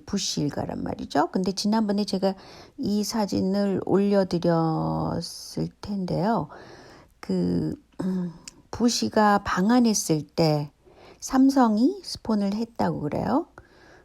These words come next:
그런데 이거는 전략적인 것이라고 생각하는데,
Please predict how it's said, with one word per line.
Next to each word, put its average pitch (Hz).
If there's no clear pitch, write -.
그런데 214
이거는 214
전략적인 190
것이라고 170
생각하는데, 180